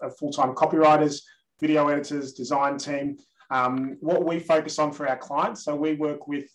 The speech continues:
um, lots of retail and e-commerce clients, and also lots of,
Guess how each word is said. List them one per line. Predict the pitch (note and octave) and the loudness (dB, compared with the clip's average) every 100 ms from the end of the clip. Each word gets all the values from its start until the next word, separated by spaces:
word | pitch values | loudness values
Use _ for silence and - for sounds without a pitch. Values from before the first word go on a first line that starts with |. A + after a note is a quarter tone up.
| _ _ _ _ | _ _ _ _
um, | C#3 C3 B2+ C#3 C#3+ | -2 -2 -2 -6 0
lots | D#3 D#3 | 0 0
of | C3+ B2 | -6 -4
retail | D3+ D3+ D#3 D3 | -4 0 0 0
and | D3+ | -4
e-commerce | C#3+ D3+ D3+ D3 | -4 -4 -4 -4
clients, | - E3+ A#3+ - - _ _ - - | -4 -2 -4 -10 -20 _ _ -20 -14
and | C3+ D3+ | -4 -2
also | E3 - D#3 | -2 0 2
lots | D3 D3 - | 2 -2 -6
of, | C3+ | -12